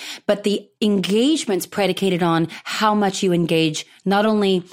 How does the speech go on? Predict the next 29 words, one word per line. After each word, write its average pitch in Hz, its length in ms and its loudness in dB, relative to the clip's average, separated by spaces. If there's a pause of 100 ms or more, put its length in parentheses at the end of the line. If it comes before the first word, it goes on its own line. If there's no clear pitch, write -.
(100)
with 196 140 -4
the 208 60 0
comments 208 460 -2
that - 180 -8
might 196 280 0
come 202 200 0
in 190 140 2
on 185 240 0
your 180 180 -2
own 175 240 2
live, 175 460 0 (300)
but - 120 0
also 190 360 0
the 180 120 0
comments 175 460 -2
that - 180 -4
you 175 160 0
offer 165 380 -2
others. 165 340 0 (200)
And 190 120 0
that's 214 220 0
what - 140 -4
creates 170 420 -2
a 175 120 -2
full-on 185 1200 -2
engaged 160 680 -2
group 156 360 -2 (160)
that's - 180 -6
magical. 156 840 -4